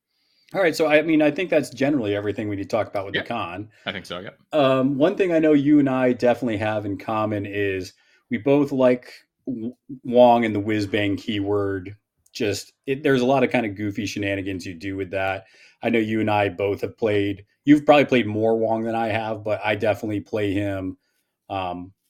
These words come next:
Speaker 1: when I see that random scheme pool that looks good <laughs> to, for a Wong drop, I'll, I'll drop him,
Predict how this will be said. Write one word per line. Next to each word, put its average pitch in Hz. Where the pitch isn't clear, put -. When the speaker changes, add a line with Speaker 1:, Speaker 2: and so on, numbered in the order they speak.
Speaker 1:
when 117
I 110
see 131
that 113
random 117
scheme 107
pool 110
that 107
looks 107
good 120
<laughs> -
to, 135
for 160
a 151
Wong 135
drop, 131
I'll, 104
I'll 107
drop 104
him, 139